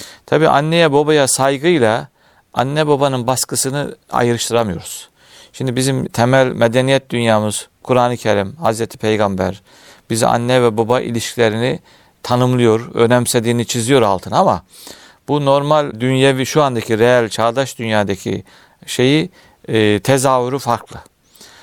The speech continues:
Dolayısıyla anneler, babalar, işte dünür, elti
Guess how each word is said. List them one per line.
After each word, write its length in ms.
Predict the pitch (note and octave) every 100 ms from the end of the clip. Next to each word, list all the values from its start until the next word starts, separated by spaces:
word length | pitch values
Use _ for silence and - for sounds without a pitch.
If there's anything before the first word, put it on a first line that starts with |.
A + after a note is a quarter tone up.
| - -
Dolayısıyla 380 | - C3 C#3+ C#3
anneler, 460 | A#2+ C3+ C#3 C#3 C3
babalar, 520 | C3 C3 C3 C#3 -
işte 240 | - B2+ A#2
dünür, 440 | C3+ B2+ A#2 - -
elti 600 | A#2+ B2 - A2+ G2+